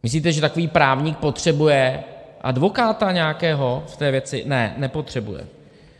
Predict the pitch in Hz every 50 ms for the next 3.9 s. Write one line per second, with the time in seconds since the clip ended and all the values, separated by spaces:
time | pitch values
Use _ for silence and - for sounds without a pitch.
0 | - - _ _ _ _ _ _ _ - - - - 196 196 165 143 156 139 107
1 | - - - - - - - - - - - - - - - - - - - -
2 | _ - - - - - _ _ _ _ _ _ _ _ _ _ _ _ _ _
3 | _ _ _ _ _ _ _ _ _ _ - 180 190 190 180 170 151 135